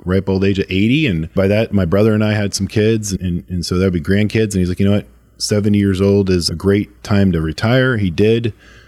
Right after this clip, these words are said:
And, uh, he wanted to spend time with the grandkids and both my brother and I and our families. And life happens. You can never plan it,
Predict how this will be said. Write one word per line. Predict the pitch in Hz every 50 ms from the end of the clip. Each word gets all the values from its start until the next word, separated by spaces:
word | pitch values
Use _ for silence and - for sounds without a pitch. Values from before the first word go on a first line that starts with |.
| - _ _ -
And, | - 95 98 95 95 92 92 90 85 90
uh, | 90
he | 95
wanted | 98 98 98
to | 90
spend | - - 98 90
time | - 104 95 92 87
with | 85 82 -
the | 85
grandkids | 76 90 87 85 87 82 - 87 85 82 73 - -
and | 87 82
both | 85 85 80
my | 82 82
brother | 78 87 87 85 80 80
and | 80 80
I | 80 82 82
and | 80
our | 80 80
families. | - 85 82 82 82 78 73 71 - - - - - - - - - _ -
And | 95 92
life | 87 95 110 113 - -
happens. | 123 110 110 107 85 78 71 69 - -
You | 87 87
can | - - 92
never | 98 101 110
plan | 101 - - 104 104 104
it, | 104 113 -